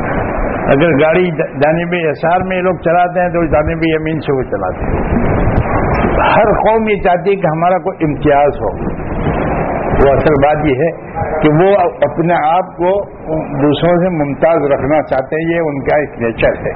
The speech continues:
یہ ان کا ایک خاص سوچنے کا انداز ہے۔ زبان کے الفاظ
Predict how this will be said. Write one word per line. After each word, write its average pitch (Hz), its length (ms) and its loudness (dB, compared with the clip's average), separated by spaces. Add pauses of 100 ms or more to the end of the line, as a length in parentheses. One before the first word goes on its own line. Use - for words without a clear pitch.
(800)
یہ 165 220 2
ان 156 180 0
کا 165 100 4 (120)
ایک - 200 -4 (400)
خاص 147 320 0 (300)
سوچنے 143 500 4
کا 135 160 0
انداز 131 400 2
ہے۔ 147 140 0 (1080)
زبان 165 480 4 (320)
کے 151 100 4
الفاظ 143 380 2